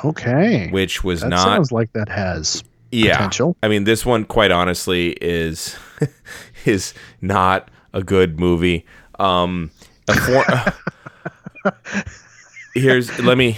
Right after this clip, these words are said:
Speaker 2: let me
Speaker 1: You s-,
Speaker 2: blow
Speaker 1: you
Speaker 2: through
Speaker 1: sound
Speaker 2: the
Speaker 1: like you've seen things.
Speaker 2: <laughs> It's, well, um,
Speaker 1: It's not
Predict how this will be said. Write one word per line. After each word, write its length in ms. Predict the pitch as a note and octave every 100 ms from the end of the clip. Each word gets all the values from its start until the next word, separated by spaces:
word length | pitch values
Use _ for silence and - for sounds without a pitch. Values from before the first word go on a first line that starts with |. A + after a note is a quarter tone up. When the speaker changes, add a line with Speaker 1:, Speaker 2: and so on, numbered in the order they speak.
| -
Speaker 2:
let 140 | A#2
me 120 | B2+
Speaker 1:
You 80 | C3+
s-, 80 | C3+
Speaker 2:
blow 220 | A#2 A2
Speaker 1:
you 60 | A#2
Speaker 2:
through 160 | - B2
Speaker 1:
sound 100 | C#3+
Speaker 2:
the 60 |
Speaker 1:
like 200 | B2+ A#2+
you've 160 | B2+ A2+
seen 380 | - C3+ B2+ C3
things. 560 | - A#2+ A#2 A2+ - - -
Speaker 2:
<laughs> 120 | -
It's, 300 | E3 - - - - - - - - F3+
well, 360 | F3 D#3+ D#3 - - - _ _ - _ _
um, 420 | D3 C#3+ C#3 C3+ C3 _ - - _
Speaker 1:
It's 220 | C#3+ -
not 380 | B2 C#3 D3 C#3+